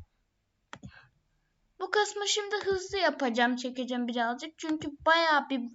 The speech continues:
vakit kaynatmışız arkadaşlar. Buradan tıklıyorum hemen. Şuradan yeni bir, hmm, create empty diyorum.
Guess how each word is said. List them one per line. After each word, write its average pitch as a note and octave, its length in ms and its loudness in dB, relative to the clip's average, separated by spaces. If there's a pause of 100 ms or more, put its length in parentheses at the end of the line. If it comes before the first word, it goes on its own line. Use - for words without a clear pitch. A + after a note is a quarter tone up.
(500)
vakit C#4+ 340 0
kaynatmışız D4+ 800 2
arkadaşlar. A#3 880 -4 (1000)
Buradan C4+ 340 -4
tıklıyorum C4+ 480 -2
hemen. C#4+ 300 2 (280)
Şuradan C#4+ 540 -2
yeni C#4 280 -2
bir, C#4+ 220 -4
hmm, C4 360 -4 (1600)
create D4+ 360 -2
empty C#4+ 320 2 (100)
diyorum. B3+ 520 -2